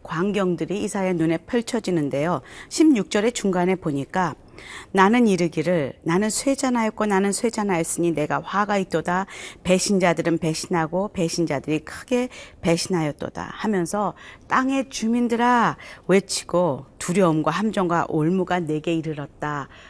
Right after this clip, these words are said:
라고 심판의 모습을, 심판의 메시지를 다시 선포하고 있습니다. 근데 그 심판의 메시지는 두려운 소리로 말미암아 도망하는 자들이 함정에 빠졌는데 그 함정에서 나오는데 또 올무에 걸리는,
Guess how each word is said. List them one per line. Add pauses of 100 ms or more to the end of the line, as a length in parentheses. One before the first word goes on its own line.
(180)
라고
심판의
모습을,
심판의
메시지를 (360)
다시
선포하고
있습니다. (400)
근데
그
심판의
메시지는 (340)
두려운
소리로
말미암아
도망하는
자들이 (280)
함정에
빠졌는데 (220)
그
함정에서
나오는데
또
올무에
걸리는,